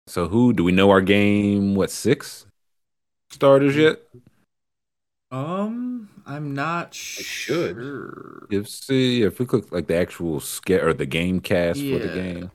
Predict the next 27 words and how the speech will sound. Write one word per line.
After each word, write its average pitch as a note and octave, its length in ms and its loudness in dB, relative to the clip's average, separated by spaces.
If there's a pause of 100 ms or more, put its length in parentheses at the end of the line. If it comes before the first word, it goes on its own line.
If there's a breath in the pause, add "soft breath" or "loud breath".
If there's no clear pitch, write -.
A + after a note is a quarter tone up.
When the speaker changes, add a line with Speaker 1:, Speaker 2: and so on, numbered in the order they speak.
(140)
Speaker 1:
sometimes, B2+ 440 -10
uh, - 20 -6
Speaker 2:
Um, C3+ 360 -8 (140)
oh, C3+ 80 -6
yeah, D#3+ 140 0
we D#3+ 100 0
do. D3 240 -4
Zach D3 280 0
Speaker 1:
here - 100 6
we D4+ 100 10
Speaker 2:
Wheeler G#3 220 6
Speaker 1:
go. G#3+ 80 4
Speaker 2:
and G#3 120 2
Framber. C#3+ 760 -6 (400 soft breath)
Speaker 3:
Oh, A#1+ 280 -12
man, E2 280 -14
yeah, - 80 -10
this G#2+ 280 -8
is - 60 -10
over. F2+ 420 -6 (920 loud breath)
Speaker 1:
You, D2+ 200 -6
you A#2+ 100 0
think A2+ 200 2
Framber A#2+ 340 6
closes A#2+ 340 6
the A#2 80 -2
door? C3 340 8